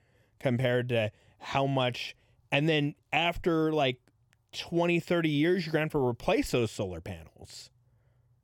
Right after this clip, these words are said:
Whereas you don't have to fucking do that with nuclear.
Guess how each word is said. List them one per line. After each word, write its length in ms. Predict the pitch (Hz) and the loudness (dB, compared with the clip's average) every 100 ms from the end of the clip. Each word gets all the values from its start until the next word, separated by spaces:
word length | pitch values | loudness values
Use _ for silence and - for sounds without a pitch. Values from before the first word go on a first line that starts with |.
| _ _ _ _ _ _ _ _ _ _ | _ _ _ _ _ _ _ _ _ _
Whereas 420 | 123 123 120 110 | 0 2 0 -2
you 80 | 117 | -2
don't 180 | 127 131 | -2 0
have 180 | 143 135 | -2 -2
to 100 | 123 | -4
fucking 380 | 147 - 131 | -2 -2 -2
do 140 | 123 254 | -2 -2
that 200 | 180 104 | -2 -4
with 120 | 98 | -8
nuclear. 600 | 90 87 - - - | -10 -12 -16 -20 -20